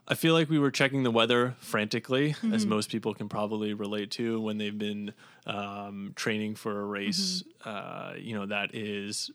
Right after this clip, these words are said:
Speaker 1: a long period away. Uh, and we tend to check the weather way too often, and that's
Speaker 2: Yep.
Speaker 1: something that is way,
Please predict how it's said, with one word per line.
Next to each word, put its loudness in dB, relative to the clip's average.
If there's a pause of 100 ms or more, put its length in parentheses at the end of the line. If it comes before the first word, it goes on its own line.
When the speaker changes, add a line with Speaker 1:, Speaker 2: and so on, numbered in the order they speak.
Speaker 1:
a -4 (220)
long -2
period -2 (100)
away. 0 (400)
Uh, 2
and 2
we 2
tend -2
to 2
check 0
the -2
weather 0
way 0
too -4
often, -2
and -2
that's -2
Speaker 2:
Yep. -2
Speaker 1:
something -2
that -4
is -6
way, -2